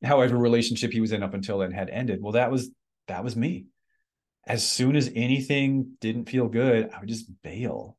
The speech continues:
Like, I was, I was, I was not a good person in my adolescence. Um, but, but it actually cost me a lot as well,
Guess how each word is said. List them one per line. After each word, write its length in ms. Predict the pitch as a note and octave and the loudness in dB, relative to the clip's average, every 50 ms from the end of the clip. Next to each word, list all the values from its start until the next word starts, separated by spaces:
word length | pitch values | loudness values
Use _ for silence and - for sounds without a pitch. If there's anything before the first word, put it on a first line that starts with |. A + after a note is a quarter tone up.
| _ | _
Like, 200 | - E2+ E2+ - | -10 -10 -8 -6
I 120 | - - C3 | -4 -2 0
was, 220 | C3+ A#2+ G#2 - - | 0 -2 -2 -4 -6
I 80 | G#2 A2+ | -6 -4
was, 180 | A2 A2 - - _ _ - _ _ _ _ | -4 -6 -8 -14 _ _ -20 _ _ _ _
I 60 | - | -4
was 120 | G3+ F3+ A2 | -2 -2 -2
not 260 | F#2+ F#2+ G2+ G#2 G2 | -2 -2 -2 -2 -4
a 100 | F2+ F2+ | -6 -6
good 120 | F#2+ F#2 - | -8 -10 -8
person 400 | - A#2 - - - F#2 F2+ F2 | -10 -10 -10 -10 -10 -12 -12 -10
in 160 | - G2+ G2 | -10 -6 -6
my 160 | F#2+ F#2 F2 F2+ | -4 -4 -4 -6
adolescence. 640 | F2 E2+ F2 F2 - - - - - - - - - - - - - - - - _ _ _ _ _ | -8 -8 -8 -8 -10 -10 -10 -10 -12 -12 -14 -18 -20 -20 -20 -20 -20 -20 -20 -20 _ _ _ _ _
Um, 480 | B2 A2 G2+ F#2 E2 D2+ D2+ D#2 F2+ - _ _ _ _ _ _ _ _ _ _ _ _ _ _ _ | -2 0 0 0 0 -2 -4 -8 -12 -14 _ _ _ _ _ _ _ _ _ _ _ _ _ _ _
but, 260 | - A#2+ A2+ A#2 A#2 - - _ | 4 4 4 4 0 -6 -10 _
but 180 | - A2+ G#2+ A2+ | 0 0 2 2
it 100 | A#2+ A#2 | 2 2
actually 280 | A2 G#2 - - G#2 - | 2 2 0 -2 -4 -2
cost 340 | - A#2 G2+ F#2+ F#2+ - | 0 0 0 0 -2 -4
me 320 | G#2 G2+ B2+ D3 D3 B2+ - | -4 -4 -2 0 0 0 0
a 80 | - | 0
lot 300 | G2+ G2+ G2 E2+ D#2+ D#2+ | -2 -2 -4 -4 -6 -8
as 120 | D#2+ E2 - | -12 -12 -4
well, 520 | G2 B2 C#3 A#2 E2+ D2 D2 F#2+ - - | -2 0 2 2 0 0 -4 -6 -8 -10